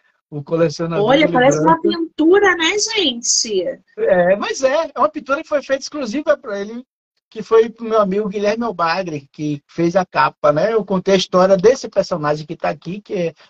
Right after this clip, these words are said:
Speaker 1: Otaviano de Maria. E a história é, é, é, basicamente, resumindo a história do colecionador de lembrança, é o seguinte:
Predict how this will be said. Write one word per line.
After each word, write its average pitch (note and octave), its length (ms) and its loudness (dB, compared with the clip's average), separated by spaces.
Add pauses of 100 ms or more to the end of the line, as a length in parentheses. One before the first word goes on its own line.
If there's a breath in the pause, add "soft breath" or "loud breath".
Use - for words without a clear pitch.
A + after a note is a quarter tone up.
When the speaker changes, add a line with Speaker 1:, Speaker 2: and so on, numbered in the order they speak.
Speaker 1:
Otaviano D3 640 2
de C#3+ 120 0
Maria. E3+ 500 2 (560)
E F#3+ 280 0
a A#3+ 100 4
história D4 480 4 (180)
é, B3 80 -12
é, A3+ 840 -8
é, E3 60 -12
basicamente, A#3 540 -4
resumindo B3 440 0
a F3 40 0
história F3+ 360 0
do E3+ 100 -10
colecionador D3+ 540 0
de C#3 100 -6
lembrança, G3 500 2
é A3+ 40 10
o A3 40 4
seguinte: G3+ 540 -6